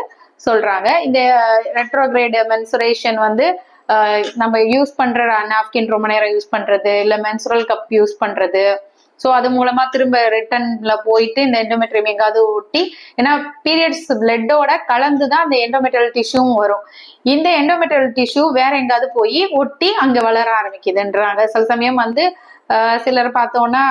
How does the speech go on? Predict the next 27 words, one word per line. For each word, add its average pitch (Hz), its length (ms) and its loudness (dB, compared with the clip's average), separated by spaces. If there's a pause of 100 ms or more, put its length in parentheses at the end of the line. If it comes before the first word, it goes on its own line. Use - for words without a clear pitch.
(580)
ஆஹ், 214 220 2
மாதவிடாய் 240 680 0
நேரத்துல 220 340 -2
கூட 226 160 -2
இன்டர்கோர்ஸ் 220 560 -2
வச்சிருப்பாங்க. 190 540 -2 (140)
So - 160 -2 (160)
அதெல்லாம் 240 420 0
ஆளலாம் 247 500 0
இந்த 254 260 2
மாதிரி 233 300 0 (400)
ரெட்ரோகிரேட் 233 800 0
மென்சுரேஷன் 214 720 -2
ஏற்பட்டு, 202 560 0 (440)
அதாவது 233 280 2
வெளியில 254 320 0 (480)
இந்த 240 160 0
எண்டோமெட்ரியம், 254 640 0 (340)
ஆஹ், 208 400 2
ஷட் 233 320 -4
டவுன் 254 360 0
ஆகி 220 320 0
அது 254 220 2
வெளியில 262 320 2
வரக்கூடிய 240 460 0
எண்டோமெட்ரியல் 220 640 0 (260)
டிஷ்யூ 240 340 0